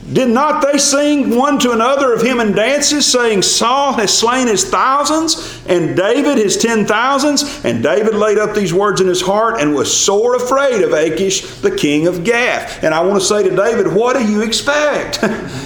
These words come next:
You know, he goes down there to, uh, to Gath trying to hide out from Saul, and he walks around displaying the sword of Goliath on his, on his, uh, uh, on his hip. And they're walking around and say, "Well, that's,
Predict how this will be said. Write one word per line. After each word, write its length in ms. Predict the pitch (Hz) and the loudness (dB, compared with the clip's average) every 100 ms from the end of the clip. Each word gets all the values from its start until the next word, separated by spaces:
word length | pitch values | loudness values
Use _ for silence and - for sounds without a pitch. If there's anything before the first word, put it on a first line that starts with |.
| - | -4
You 140 | 190 | 0
know, 420 | 233 247 277 - - | 0 0 -2 -2 -2
he 200 | 220 226 | 0 0
goes 260 | 285 285 | 0 0
down 280 | 254 294 269 | 0 0 0
there 400 | 233 233 254 - | 2 0 -2 -2
to, 340 | - 247 214 | 0 2 2
uh, 380 | 185 165 - - | 2 0 -2 -4
to 120 | 185 170 | -2 0
Gath 540 | 208 294 254 220 226 | 0 0 0 -2 -2
trying 260 | 214 240 208 | -2 0 -2
to 60 | |
hide 360 | 165 202 247 269 | -2 -2 0 0
out 280 | 247 240 - | 0 0 -2
from 140 | 180 | -2
Saul, 580 | 160 254 269 220 220 214 - - | 0 0 0 0 -2 -4 -10 -4
and 140 | 190 202 | 0 2
he 80 | |
walks 400 | 196 247 294 - | 2 2 0 0
around 480 | 277 277 240 214 202 | 0 0 0 0 0
displaying 760 | 196 190 - 240 240 233 180 170 | 0 -2 -2 0 2 0 0 -2
the 60 | |
sword 400 | 156 220 214 202 | 0 0 2 0
of 80 | 165 | 0
Goliath 500 | 180 185 180 151 139 | 0 0 0 -2 0
on 140 | 151 | -2
his, 320 | 135 120 - - | -2 -4 -6 -2
on 160 | 147 | -2
his, 240 | 139 123 123 | 0 0 0
uh, 280 | 117 113 - - | -2 -2 -10 -8
uh, 400 | - 120 110 135 - | -2 -2 -2 -6 -2
on 160 | 151 | 0
his 160 | 131 - | 0 0
hip. 240 | 254 214 147 135 117 - - | 0 0 0 -4 -8 -14 -4
And 220 | 175 165 | 0 2
they're 140 | 190 220 | 2 2
walking 260 | 233 226 | 0 0
around 120 | 226 226 | 0 0
and 40 | |
say, 160 | 226 196 | 0 0
"Well, 240 | 233 220 | 0 -2
that's, 320 | 220 220 - | -4 -6 -10